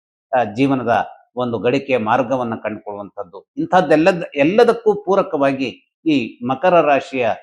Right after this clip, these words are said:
ಒಂದು ಸಂವಿಧಾನ ತನ್ನದೇ ಆದ ರೀತಿಯಲ್ಲಿ ಅರಳಿಕೊಳ್ಳುತ್ತೆ. ಹಾಗಾಗಿ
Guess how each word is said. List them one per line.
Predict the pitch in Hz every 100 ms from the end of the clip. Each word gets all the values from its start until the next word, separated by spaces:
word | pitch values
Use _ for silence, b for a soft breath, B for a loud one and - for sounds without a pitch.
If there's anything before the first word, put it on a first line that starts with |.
| _ _
ಒಂದು | 135 131
ಸಂವಿಧಾನ | 117 131 156 135 123 123 107 - _ -
ತನ್ನದೇ | 139 151 156
ಆದ | 139 131
ರೀತಿಯಲ್ಲಿ | 117 135 120 120
ಅರಳಿಕೊಳ್ಳುತ್ತೆ. | 131 113 113 117 - 107 95 - 104 - _ _ 139
ಹಾಗಾಗಿ | 175 190 160 101 -